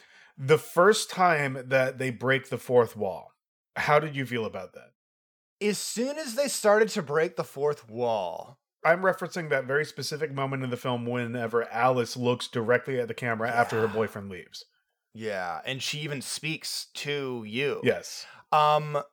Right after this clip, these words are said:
Speaker 2: I actually really liked it because they don't do it that often.
Speaker 1: They don't.
Speaker 2: And it spooked the shit out of me.
Speaker 1: Yeah, exactly. And you're like, "What is going on?" And then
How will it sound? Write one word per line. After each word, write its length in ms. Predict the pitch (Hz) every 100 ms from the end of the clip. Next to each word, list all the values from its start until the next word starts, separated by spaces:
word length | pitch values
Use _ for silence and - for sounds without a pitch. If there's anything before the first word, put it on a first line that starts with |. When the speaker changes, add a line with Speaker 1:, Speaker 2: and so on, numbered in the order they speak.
| _ _ _ _ _ _ 143
Speaker 2:
I 480 | 165 208 247 254 -
actually 540 | 165 233 - - 277 226 117
really 300 | 151 226 233
liked 360 | 175 151 190 247
it 100 | 262
because 340 | 170 185 151
they 140 | 170 156
don't 460 | 165 214 170 110
do 220 | 147 165
it 160 | 170 -
that 180 | 127 117
often. 580 | 113 139 - 190 220 269
Speaker 1:
They 140 | 143
don't. 480 | 135 220 269 123 110 _ _ _ _ _ _ -
Speaker 2:
And 160 | 175 180
it 160 | 175
spooked 720 | - - - 220 285 - - -
the 260 | 147 165
shit 560 | 147 - - 226 214 -
out 180 | 143 120
of 80 | 117
me. 360 | 113 104 95 -
Speaker 1:
Yeah, 360 | 127 202 135 110
exactly. 480 | 113 156 180 143 117
And 80 |
you're 140 | 123 120
like, 140 | 110
"What 240 | 110 135 165
is 140 | 127
going 300 | 131 127 123
on?" 260 | 151 120 101 - -
And 160 | 143 147
then 280 | 156 143